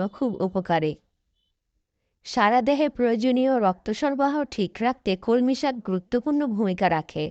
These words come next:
কলমি শাকে প্রচুর বিটা ক্যারোটিন রয়েছে, সেই সঙ্গে এই শাকে আরও রয়েছে ভিটামিন সি। শরীরে অ্যান্টিঅক্সিডেন্ট হিসেবে কাজ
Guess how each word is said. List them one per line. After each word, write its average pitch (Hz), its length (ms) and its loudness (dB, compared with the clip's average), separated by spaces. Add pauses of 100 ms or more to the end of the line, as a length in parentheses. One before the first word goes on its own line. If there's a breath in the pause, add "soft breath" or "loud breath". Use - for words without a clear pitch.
(1600)
কলমি 254 320 4
শাকে 254 300 0 (100)
প্রচুর 294 400 0
বিটা 214 300 2
ক্যারোটিন 269 520 0
রয়েছে, 196 480 0
সেই 247 340 0
সঙ্গে 269 360 -2 (100)
এই 226 200 2
শাকে 285 320 -4 (140)
আরও 214 280 2
রয়েছে 294 420 0
ভিটামিন 240 500 0
সি। 196 280 -2 (1400)
শরীরে 262 520 2 (200)
অ্যান্টিঅক্সিডেন্ট 254 1000 -2
হিসেবে 220 500 0
কাজ 208 240 0